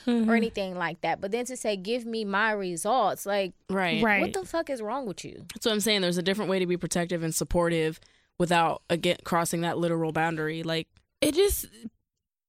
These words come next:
Speaker 1: now that we're talking about it, it just makes me kinda upset, because it's like, men always want some type of control over,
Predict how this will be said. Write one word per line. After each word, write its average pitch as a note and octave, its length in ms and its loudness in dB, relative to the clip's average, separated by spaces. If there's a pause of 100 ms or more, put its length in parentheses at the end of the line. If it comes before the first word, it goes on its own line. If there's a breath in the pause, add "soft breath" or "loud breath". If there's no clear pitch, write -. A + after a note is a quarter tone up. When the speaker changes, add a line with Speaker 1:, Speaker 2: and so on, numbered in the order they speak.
(200)
Speaker 1:
now C#4+ 340 6
that D#4+ 160 4
we're B3 100 4
talking A3+ 380 0
about B3+ 340 2
it, B3+ 140 2
it A#3+ 120 2
just G#3+ 200 -4
makes A3+ 400 0
me A3 80 0
kinda G#3 380 -2
upset, G#3+ 420 0
because G#3 300 -2
it's - 160 -2
like, G3+ 140 -2
men A3 420 0
always A#3 400 0
want G#3+ 180 -2
some G3+ 180 -2
type G#3+ 220 -6
of G3 120 -6
control F#3 420 -2
over, F3 260 -2